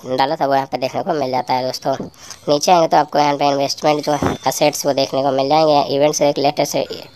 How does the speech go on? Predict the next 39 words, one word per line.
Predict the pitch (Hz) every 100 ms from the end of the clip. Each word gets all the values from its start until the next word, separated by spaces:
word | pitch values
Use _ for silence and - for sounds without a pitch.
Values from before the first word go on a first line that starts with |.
| - - - -
Latest | 151 - -
event | 139 147 165
देखने | 170
को | 160
मिल | 151
जाता | 147
है, | 151
safety | 139 - 156
देखने | 160 156
को | 151
मिल |
जाती | 147 143
है, |
customer | 139 - 143
support | - 131 143 147
यहाँ | 151
पे | 147
देखने | 139 151
को | 135
मिल | 139
जाता | 160 156
है। |
यहाँ | 156
पे | 151
customer | - 143 139
support | 143 139 139
पे | -
click | 151 151
करेंगे, | 147 147 - - - -
यहाँ | 151
पे | 139
services | - 139 143 151
पे | 160
click | 156 147
करके | 147 135 147
आप | 143
जो | 147
यहाँ | 139 139
पे | -